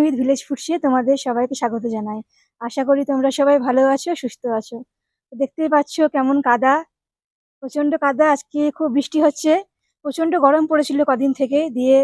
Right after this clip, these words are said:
গরমটা অনেকটাই কমে গেল বৃষ্টির জন্য। বেশ ভালোই বৃষ্টি হচ্ছে, আজকে সারাদিন মনে হয় বৃষ্টি হবে, নিম্নচাপ চলছে। তো দেখো, আমি এদিকে রান্না করব বলে যাচ্ছি, তো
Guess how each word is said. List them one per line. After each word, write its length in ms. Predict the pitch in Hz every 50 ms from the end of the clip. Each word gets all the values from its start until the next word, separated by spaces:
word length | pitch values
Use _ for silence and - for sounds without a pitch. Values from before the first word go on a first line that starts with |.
| 269 _ _ _ _ _ _ _ _ - 247
গরমটা 320 | 247 247 269 277 262 311 277
অনেকটাই 320 | 262 262 262 - - 302 294 -
কমে 180 | 277 277 277 277
গেল 120 | 277 269 277 285 233
বৃষ্টির 280 | 269 - - - 269 202 269
জন্য। 200 | 262 254 247 254 277 320 359 _ _ _ _ _ _ _ _ - 254
বেশ 100 | 269 285 294 269
ভালোই 220 | 269 254 269 302 262 254
বৃষ্টি 200 | 277 - - 277 294
হচ্ছে, 220 | 277 269 - - 294 285
আজকে 140 | - - 269 -
সারাদিন 360 | 294 240 240 233 233 285 294 285 269
মনে 120 | 269 269 277
হয় 120 | 294 285 226 262
বৃষ্টি 200 | 254 - - 285 277
হবে, 180 | 262 247 277 311 370 _ _ _ _ _ _ _ - 254 247
নিম্নচাপ 500 | 262 262 277 285 285 - 285 285 302 294 _ - -
চলছে। 300 | 262 262 247 - 302 294 349 381 _ _ _ _ _ _ _ _ _ _ _ _ _ -
তো 60 | 269 269 214 269
দেখো, 240 | 247 262 - 320 381 415 - _ _ _ _ _ _ _ -
আমি 160 | 254 254 269 285 294
এদিকে 180 | 269 269 311 294 285
রান্না 200 | 269 269 277 302 302
করব 140 | 311 294 294 302 285
বলে 140 | 294 294 285 277
যাচ্ছি, 340 | 269 262 - - - 302 311 359 381 _ _ _ _ _ _ _ _ _ _ _ -
তো 80 | 269